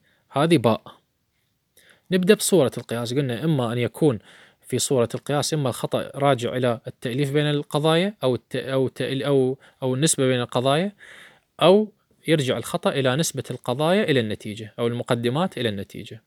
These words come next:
زين، يرجع إما إلى صورة القياس وإما إلى مادته. وبدأ بالقسم الأول فقال: "وهو أن يكون المدعى قياساً ليس بقياس في صورته".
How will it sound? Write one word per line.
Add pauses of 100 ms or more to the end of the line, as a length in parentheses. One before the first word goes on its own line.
(960)
زين، (1120)
يرجع
إما
إلى
صورة
القياس
وإما
إلى
مادته. (280)
وبدأ
بالقسم
الأول (540)
فقال: (520)
"وهو
أن
يكون
المدعى
قياساً
ليس
بقياس
في
صورته".